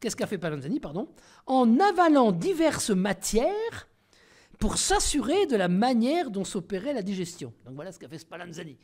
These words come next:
Et manger, manger, manger, parce que pour parler de la digestion, bah, il faut faire une indigestion.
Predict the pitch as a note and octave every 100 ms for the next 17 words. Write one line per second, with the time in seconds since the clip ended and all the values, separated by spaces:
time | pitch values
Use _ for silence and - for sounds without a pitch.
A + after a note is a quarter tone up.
0 | _ - E3+ E3 A#3+ G#3+ F#3+ F3 D#3 E3
1 | F4 F#4 - _ _ _ _ _ - C#3+
2 | F#3+ G#3+ - A3+ A#3 F#3 E3 E3+ - E4+
3 | F#3+ A2 B2 A#2+ B2 B2 B2 F3+ B3 G#3+
4 | D3 D3+ D3+ A3+ -